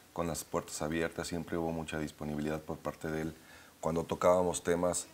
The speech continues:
eh, pues muchas veces,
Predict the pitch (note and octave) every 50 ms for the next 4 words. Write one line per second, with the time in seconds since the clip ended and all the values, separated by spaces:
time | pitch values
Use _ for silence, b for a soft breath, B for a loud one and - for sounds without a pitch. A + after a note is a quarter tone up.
0 | B B B B B B B - - - D#2+ D#2+ D#2+ D#2+ D#2+ D#2+ D#2 D2+ D2 B1+
1 | B1 D2 D#2 D#2 D2+ D#2 D2+ D2+ - E2 E2 F2+ F#2+ F#2+ - G2+ G2 G2+ G2 G#2
2 | F#2+ - - -